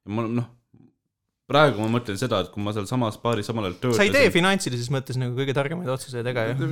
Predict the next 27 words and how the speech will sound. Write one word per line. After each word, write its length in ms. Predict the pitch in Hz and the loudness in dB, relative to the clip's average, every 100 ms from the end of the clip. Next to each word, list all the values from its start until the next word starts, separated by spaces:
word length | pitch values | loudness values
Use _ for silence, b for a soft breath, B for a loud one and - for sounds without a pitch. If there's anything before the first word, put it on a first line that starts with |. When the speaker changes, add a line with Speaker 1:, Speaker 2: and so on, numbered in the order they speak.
| 165 170 | -2 -4
Speaker 1:
Mitte 260 | 175 180 | 2 4
purjus 320 | 170 143 113 - | 4 4 2 2
peaga, 320 | 120 131 151 | 2 4 6
jah. 240 | 160 160 | 4 2
<laughs> 0 | - - - - 359 - - 151 165 170 175 135 | -2 -4 -4 -4 -6 -6 -10 -12 -14 -10 -8 4
Ei, 100 | 151 | 6
aga 220 | 143 123 107 - 73 95 101 | 6 4 0 -6 -14 -12 0
praegu 400 | 175 202 151 127 | 6 6 6 4
ma 80 | 127 | 4
tagantjärgi 520 | 151 131 120 123 113 | 4 2 4 2 2
mõtlen 220 | 123 123 113 | 0 0 0
seda, 160 | 131 | 2
et 100 | 95 | 0
miks 200 | 107 120 | -2 -4
ma 80 | 101 | -4
lihtsalt 220 | 104 - 98 | -4 -4 -4
ei 60 | |
läinud 160 | 107 104 | -4 -2
taha 220 | 120 127 90 | 0 0 0
ruumi 300 | 107 92 87 | -2 -4 -2
magama, 460 | 113 110 73 73 82 | -2 -2 -4 -8 -8
mida 160 | 82 | -6
ma 140 | 87 90 | -6 -8
oleks 100 | 90 | -8
võinud 140 | 90 | -8
vabalt 240 | 85 87 95 | -8 -10 -10
teha. 300 | 98 123 | -10 -8